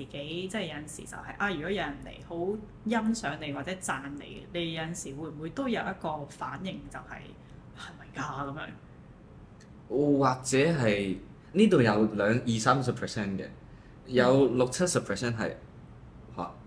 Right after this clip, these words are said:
Speaker 2: 唔，唔好讚我啦，冇，我驚我飄啊，咁樣。
Speaker 1: 哦，OK，你會驚自己飄？點解你會驚自己飄啊？
Speaker 2: 我好驚自己唔受控制。
Speaker 1: 哦，你有冇曾經試過覺得自己係唔受控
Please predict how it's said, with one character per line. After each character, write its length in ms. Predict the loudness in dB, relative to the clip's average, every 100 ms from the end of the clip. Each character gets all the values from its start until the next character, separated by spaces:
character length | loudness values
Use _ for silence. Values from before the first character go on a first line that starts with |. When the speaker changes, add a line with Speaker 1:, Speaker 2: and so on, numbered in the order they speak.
| -14
Speaker 2:
唔， 40 | -14 -10 -6
唔 20 | -6
好 60 |
讚 220 | -4 -6
我 120 | -6 -4
啦， 280 | -4 -4 -6
冇， 60 | -8 -10 -16 -18 -20 -18 -8
我 100 | -4
驚 140 | -2
我 100 | -4 -6 -10
飄 420 | -2 2 2 0
啊， 160 | -2 -6 -12
咁 40 | -10 -10
樣。 60 | -10 -12 -6 -2
Speaker 1:
哦， 1160 | -2 -2 0 2 2 2 0 -2 0 -2 -4 -6 -8
OK， 500 | -4 0 0 0 0
你 80 | 0
會 120 | 0
驚 200 | 0 0
自 100 | 0
己 120 | -8 -8
飄？ 140 | -4
點 120 | 0
解 60 | 2
你 80 | 2
會 80 | 0
驚 220 | -4 -4
自 100 | -8
己 120 | -10
飄 120 | -10 -12
啊？ 100 | -14 -16 -16 -16 -16 -12
Speaker 2:
我 60 | 0
好 40 | 2
驚 200 | 2 2
自 120 | 0
己 100 | -2
唔 100 | -4
受 140 | -8
控 100 | -12 -14
制。 100 | -12 -12 -12 -18 -18 -18 -18 -18 -18 -14
Speaker 1:
哦， 560 | -12 -10 -8 -6 -4 -4 -8 -16 -18 -14 6
你 100 | 10
有 80 |
冇 80 | 10
曾 260 | 8 2 -2 -4 0
經 200 | 8 8
試 200 | 8 6
過 100 | 0
覺 140 | 0 2
得 100 | 0
自 140 | 0
己 80 | -2
係 140 | -2 -4 -10 -14 -8
唔 180 | -6 -2
受 240 | 0 2
控 120 | 0